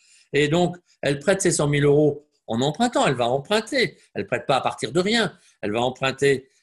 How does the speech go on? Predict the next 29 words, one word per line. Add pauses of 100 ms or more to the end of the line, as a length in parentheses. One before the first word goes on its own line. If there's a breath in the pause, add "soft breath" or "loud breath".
à
quelqu'un,
puis
elle
va
le
prêter,
cet
argent, (300 soft breath)
mais
elle
va
le
prêter
aussi
en
fonction
de
ses
propres (260 soft breath)
dépôts. (440)
Elle
peut
prêter
plus
que
ce
qu'elle
emprunte